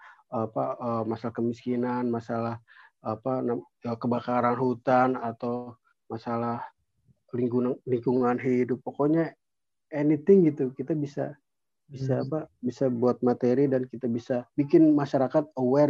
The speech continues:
Speaker 1: gitu akan suatu masalah gitu.
Speaker 2: Siap, siap.
Speaker 1: Iya.
Speaker 2: Ya, makasih banget nih Bang Asep Suwaji
Speaker 1: <laughs>
Speaker 2: buat, eh, kesempatan ini, pembicaraan yang sangat menarik ya. Dan untuk teman-teman yang nantinya mang-, mungkin bisa dibilang mungkin masih malu,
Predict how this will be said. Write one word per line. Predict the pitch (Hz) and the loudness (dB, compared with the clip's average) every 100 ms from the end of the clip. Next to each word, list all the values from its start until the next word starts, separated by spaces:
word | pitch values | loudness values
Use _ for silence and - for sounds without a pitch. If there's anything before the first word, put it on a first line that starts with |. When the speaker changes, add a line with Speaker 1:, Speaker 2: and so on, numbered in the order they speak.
| 131 | 2
Speaker 1:
gitu | 123 | -4
akan | 117 117 123 | -8 -6 -6
suatu | 123 113 - 113 | -4 -6 -8 -8
masalah | 117 - 123 127 113 | -10 -8 -8 -6 -10
gitu. | 113 - 117 _ - 147 - 143 | -16 -20 -20 _ -18 -18 -8 -2
Speaker 2:
Siap, | 135 - | 0 -2
siap. | - 131 127 | -2 -2 0
Speaker 1:
Iya. | 120 117 - - - - | -6 -10 -16 -20 -20 -10
Speaker 2:
Ya, | 139 120 | -8 -4
makasih | 139 156 165 165 | 0 2 2 4
banget | 165 185 196 | 4 4 4
nih | 170 147 | 2 2
Bang | 143 139 | 0 0
Asep | 135 147 | -2 -4
Suwaji | - 147 151 147 | -2 0 2 2
Speaker 1:
<laughs> | 135 | 2
Speaker 2:
buat, | 135 131 127 127 127 120 | 2 2 0 -2 -4 -6
eh, | - 131 123 | -12 -10 -10
kesempatan | 131 - 127 127 - | -8 -6 -2 2 2
ini, | 147 147 - _ - | 2 0 -4 _ -6
pembicaraan | 139 135 135 135 131 131 | -2 0 2 2 2 0
yang | 131 127 - | -6 -8 -16
sangat | - 135 127 127 | -10 -4 -4 0
menarik | 135 143 151 | 4 4 4
ya. | 139 120 | 4 4
Dan | 127 127 - _ - - _ | 4 2 -4 _ -20 -20 _
untuk | - 143 143 | -4 0 2
teman-teman | 143 139 156 180 185 | 2 4 6 6 4
yang | 151 143 139 135 135 - - | 2 0 -2 -4 -8 -10 -6
nantinya | 139 127 135 135 131 127 - 139 | -4 -2 0 0 2 0 -2 -2
mang-, | 139 139 | -2 0
mungkin | 147 185 208 | 4 4 4
bisa | 175 147 | 2 2
dibilang | 147 185 | 4 4
mungkin | 165 170 165 | 2 0 -2
masih | 147 139 | -2 -2
malu, | 135 131 143 151 | -2 0 2 2